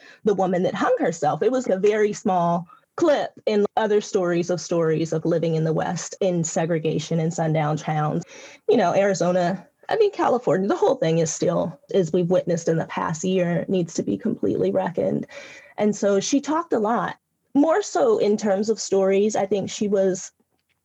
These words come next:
a stoic person, and so she did not talk a lot about how it made her feel.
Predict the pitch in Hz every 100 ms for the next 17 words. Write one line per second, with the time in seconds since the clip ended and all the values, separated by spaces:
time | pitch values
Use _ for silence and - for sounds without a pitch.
0 | _ - 220 214 - 180 190 196 214 190
1 | - 202 196 202 - - 196 180 - 180
2 | 180 170 - 185 165 196 - 160 180 175
3 | - - 180 185 170 160 165 185 175 175
4 | 175 180 170 - 185 175 170 160 - 262
5 | 269 262 262